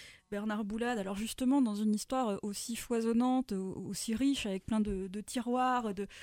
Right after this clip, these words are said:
euh, de considérations, de choses qui se trament dans l'ombre, comment on, on arrive à dégager, euh, des fils de trame, en fait, pour, euh, réussir à faire quelque chose,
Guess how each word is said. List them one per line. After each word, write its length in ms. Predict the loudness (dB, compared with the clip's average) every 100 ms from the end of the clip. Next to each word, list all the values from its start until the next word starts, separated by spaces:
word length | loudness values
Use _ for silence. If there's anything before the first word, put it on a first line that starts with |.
| -18 -16 -12
euh, 340 | -10 -8 -8
de 160 | -8 -8
considérations, 960 | -8 -8 -8 -4 -2 -2 2 4 6
de 100 | 4
choses 260 | 0 -6 -8
qui 120 | -8
se 160 | -8 -4
trament 320 | -2 2 2
dans 160 | 4 6
l'ombre, 360 | 6 6 4 -2 -14 -6
comment 300 | 2 4 6
on, 260 | 4 2 -2
on 140 | 0 0
arrive 360 | 0 0 0
à 80 | 0
dégager, 640 | -2 -4 -2 -2 -2 0
euh, 400 | 0 -2 -4 -6 -4
des 140 | -4
fils 320 | -2 0 2
de 280 | 0 -2 -4
trame, 360 | -2 2 2 2
en 40 |
fait, 200 | 0 -6
pour, 180 | -6 -4
euh, 140 | -2 -2
réussir 380 | -4 -2 -2
à 80 | -2
faire 160 | -4 -4
quelque 320 | -6 -6 -8
chose, 400 | -4 -2 -2